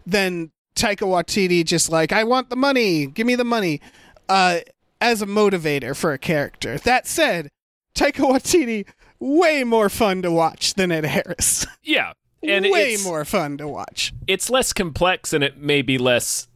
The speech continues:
Speaker 2: thematically satisfying, but I j-, I just view it as it's a different, it's a different version of God. Like, it's, it's a less
Speaker 1: Yeah.
Speaker 2: complex, it's a more, uh, lizard brain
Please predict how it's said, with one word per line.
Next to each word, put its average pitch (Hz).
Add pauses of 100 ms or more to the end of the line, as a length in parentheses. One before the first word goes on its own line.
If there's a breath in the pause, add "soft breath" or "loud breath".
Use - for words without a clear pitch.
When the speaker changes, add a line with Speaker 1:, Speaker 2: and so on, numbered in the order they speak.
Speaker 2:
thematically 117
satisfying, 107
but 107
I 117 (100)
j-, -
I 147
just 165
view 131
it 120
as 117
it's 127
a 131
different, 127 (140)
it's -
a 185
different 165
version 123
of 92
God. 110 (100)
Like, 120
it's, -
it's 131
a 123
less 123
Speaker 1:
Yeah. 294
Speaker 2:
complex, 123
it's 127
a 123
more, 113
uh, - (760)
lizard 135
brain 113